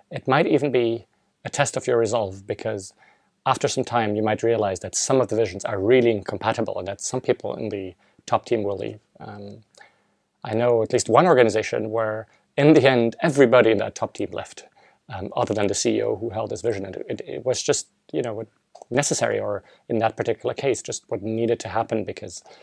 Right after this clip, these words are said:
um, other people couldn't get around, uh, the vision of the C E O. Now, in most cases, it's not nearly as, as dramatic, uh, but it's a real need to start talking and engaging,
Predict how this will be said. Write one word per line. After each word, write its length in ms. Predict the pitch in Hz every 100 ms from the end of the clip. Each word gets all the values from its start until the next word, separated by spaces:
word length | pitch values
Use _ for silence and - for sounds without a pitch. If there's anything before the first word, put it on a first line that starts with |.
| - _ _
um, 220 | 107 98 98
other 160 | 113 107
people 240 | 113 107
couldn't 240 | 104 101 101
get 120 | 101
around, 460 | 98 95 98 95 - _ _
uh, 180 | 110 98 113 110
the 80 | 101
vision 220 | 104 -
of 60 |
the 60 | 98
C 160 | - -
E 80 |
O. 40 | - _ _ _ _ _ _ _ 151
Now, 60 |
in 60 | 143
most 160 | 196
cases, 380 | - 135 135 110
it's 240 | 90 - -
not 400 | 117 127 143 131
nearly 380 | 131 208 170
as, 240 | 123 98 -
as 120 | - 101
dramatic, 500 | 117 101 101 131 _ - _ -
uh, 60 | 120
but 120 | 143
it's 140 | 139
a 60 | 143
real 440 | 147 190 214 196
need 580 | 147 147 160 160 143 107
to 360 | - 117 110 107 _ _ _ _ _ -
start 400 | - - 120 -
talking 360 | 139 143 131
and 120 | 110
engaging, 640 | 107 98 117 117 110 90